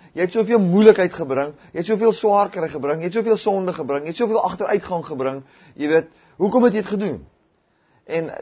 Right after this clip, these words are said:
weet jy, baie keer gedink, dis eintlik onregverdig, maar gelukkig is God 'n regverdige God. En die Bybel sê dat Adam het maar net gepraat van die een wat sou kom. En Adam was verteenwo-, 'n verteenwoordiger van die mens. Net soos ons vandag verteenwoordigers het,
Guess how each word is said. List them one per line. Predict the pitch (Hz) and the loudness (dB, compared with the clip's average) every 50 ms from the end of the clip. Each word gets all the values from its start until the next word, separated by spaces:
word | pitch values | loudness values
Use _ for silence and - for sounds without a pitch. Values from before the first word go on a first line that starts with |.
| 92 120 | -8 -6
weet | 175 190 | -2 -2
jy, | 196 165 | 0 2
baie | 165 165 190 | 2 0 0
keer | 196 202 180 | -2 -6 -10
gedink, | 170 160 160 165 160 | -8 -6 -6 -6 -4
dis | 147 143 - | -6 -8 -8
eintlik | - 170 156 165 143 | -8 -8 -8 -8 -8
onregverdig, | 147 147 147 135 135 131 139 127 120 117 113 117 117 | -6 -6 -6 -6 -6 -6 -6 -4 -4 -4 -6 -8 -8
maar | 135 135 135 131 | -6 -4 -6 -4
gelukkig | - 170 156 151 180 214 208 196 175 156 156 | -4 -6 -2 -2 -2 -2 -2 -4 -6 -6 -8
is | 143 - | -10 -10
God | - 160 151 143 - | -8 -10 -10 -8 -8
'n | - | -8
regverdige | 120 123 - 135 131 123 123 120 123 117 123 107 | -8 -8 -8 -8 -8 -8 -8 -8 -10 -10 -12 -14
God. | - - 107 104 - _ _ _ _ _ _ _ _ _ - | -12 -12 -12 -12 -12 _ _ _ _ _ _ _ _ _ -10
En | 165 165 160 | -8 -6 -6
die | 151 143 | -4 -2
Bybel | 135 143 180 233 247 302 | 0 0 0 0 -2 -4
sê | - - 180 135 | -6 -4 -4 -4
dat | 143 143 - | -4 -6 -4
Adam | - 208 247 202 170 143 139 143 - _ _ _ _ | -2 -2 0 2 2 2 0 -2 -8 _ _ _ _
het | - 160 165 160 | -10 -10 -6 -6
maar | 170 170 | -4 -4
net | 196 226 226 - | -4 -4 -6 -6
gepraat | 185 170 - - 220 208 185 165 165 - | -8 -10 -8 -6 -4 -2 -2 -2 -4 -6
van | - 170 156 156 | -8 -8 -8 -8
die | 151 - 180 | -6 -6 -6
een | 180 175 | -6 -6
wat | 147 147 143 | -6 -8 -8
sou | - 156 135 131 | -6 -8 -8 -6
kom. | - 151 120 107 110 123 _ _ _ _ _ _ _ _ _ _ _ _ _ _ _ - | -6 -6 -6 -6 -8 -12 _ _ _ _ _ _ _ _ _ _ _ _ _ _ _ -12
En | - 160 160 147 | -8 -8 -8 -4
Adam | - 190 226 220 240 220 190 | -2 0 0 0 0 0 2
was | 165 165 170 - - | 2 0 0 -2 -4
verteenwo-, | 165 156 - - 156 147 143 127 120 151 190 - - | -6 -6 -4 -4 -4 -4 -4 -4 -4 -4 -4 -2 -4
'n | 151 | -4
verteenwoordiger | - - 151 135 - 160 151 147 120 107 127 165 226 254 254 208 190 151 117 123 123 120 - - _ _ - - _ _ _ | -4 -6 -8 -6 -4 -6 -6 -6 -8 -8 -4 2 4 4 4 4 2 -2 -4 -6 -8 -8 -10 -14 _ _ -20 -20 _ _ _
van | - 190 190 185 175 160 | -2 0 0 0 0 -4
die | 165 175 | -4 -4
mens. | 175 175 156 117 85 - - - - _ _ _ _ _ _ _ _ _ _ _ _ _ _ | -4 -4 -6 -6 -10 -12 -18 -20 -20 _ _ _ _ _ _ _ _ _ _ _ _ _ _
Net | - 156 180 226 277 | -8 -4 -2 -2 -2
soos | - 330 240 | -2 -2 -2
ons | 240 240 240 208 - | 0 0 -2 -2 -4
vandag | 220 185 160 185 196 185 180 | -6 -2 0 2 2 0 0
verteenwoordigers | - 196 190 - 196 185 160 156 180 214 220 233 202 196 165 151 | -6 -8 -6 -6 -6 -6 -4 -4 -4 -2 -2 -4 -4 -4 -4 -4
het, | 127 117 - | -4 -4 -4